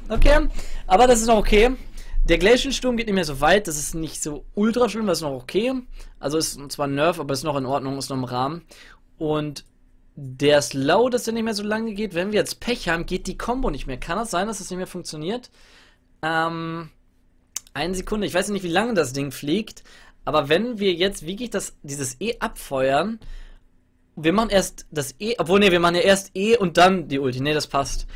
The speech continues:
Wenn wir aber erst Ulti machen würden und dann der rausläuft und, nee, also wir machen aber eh immer erst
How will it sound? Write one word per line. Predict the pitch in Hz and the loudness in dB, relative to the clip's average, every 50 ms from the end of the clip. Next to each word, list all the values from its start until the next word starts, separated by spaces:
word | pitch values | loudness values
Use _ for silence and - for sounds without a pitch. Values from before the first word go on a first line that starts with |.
| - - - | -14 -6 -2
Wenn | - 160 190 | 0 2 4
wir | 196 202 196 180 | 6 8 8 8
aber | 175 180 | 8 8
erst | 180 214 240 226 - 208 | 8 6 6 6 4 0
Ulti | 240 240 262 254 233 | 0 0 0 0 0
machen | 202 185 175 | 0 0 0
würden | 165 180 185 | 0 -2 -2
und | 180 165 160 | -2 0 4
dann | 170 190 220 254 247 - _ _ _ _ _ _ _ _ _ - | 4 4 4 2 -4 -10 _ _ _ _ _ _ _ _ _ -2
der | 170 170 165 151 156 | 2 4 4 6 6
rausläuft | 185 233 247 226 214 226 226 214 202 | 4 4 4 4 2 0 0 0 0
und, | 202 196 196 175 | -4 -4 -4 -4
nee, | 165 165 175 190 | -2 0 0 2
also | 135 147 151 160 156 147 | 2 4 4 4 4 4
wir | 160 165 | 4 4
machen | 180 196 185 | 4 4 4
aber | 160 147 143 - | 4 2 2 2
eh | 151 156 160 | 2 0 0
immer | 156 147 147 | 0 -2 -2
erst | 147 147 147 143 - - | 0 0 0 0 2 0